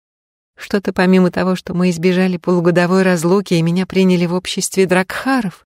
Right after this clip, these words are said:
«Да». «Слушаю очень-очень внимательно». «Твой дядюшка скоропостижно скончался от смертельной болезни,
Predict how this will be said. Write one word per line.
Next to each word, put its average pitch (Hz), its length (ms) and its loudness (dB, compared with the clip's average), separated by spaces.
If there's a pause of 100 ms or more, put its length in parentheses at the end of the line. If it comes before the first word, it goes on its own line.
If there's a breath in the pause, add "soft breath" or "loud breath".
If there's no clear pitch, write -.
(120)
«Да». 123 420 -4 (460)
«Слушаю 190 640 0
очень-очень 196 720 0
внимательно». 151 840 0 (920)
«Твой 147 300 2
дядюшка 143 560 0
скоропостижно - 920 -2
скончался - 720 -4
от - 100 -6
смертельной 123 640 0
болезни, 131 640 -2